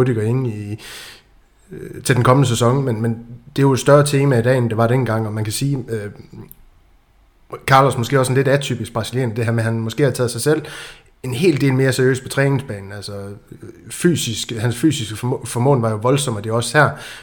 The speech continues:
hvis man skal sige, øh, hvis jeg skal, øh, sætte nogle plusser i hans bog over Marcelo, så er det jo her, han stikker fra ham, øh, big time.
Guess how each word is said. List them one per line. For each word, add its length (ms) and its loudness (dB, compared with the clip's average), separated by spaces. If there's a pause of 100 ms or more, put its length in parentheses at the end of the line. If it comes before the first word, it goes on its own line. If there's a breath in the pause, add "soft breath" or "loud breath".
hvis 160 -6
man 120 -2
skal 160 -6
sige, 400 -2
øh, 300 -8
hvis 180 -4
jeg 80 2
skal, 320 -4 (720 loud breath)
øh, 340 -12
sætte 180 0
nogle 100 0
plusser 240 4
i 40 6
hans 220 2
bog 220 2
over 440 4
Marcelo, 380 0
så 100 0
er 40 2
det 60 -2
jo 80 -2
her, 160 6
han 140 -4
stikker 260 -4
fra 180 0
ham, 220 -4
øh, 240 -8
big 220 0
time. 320 -4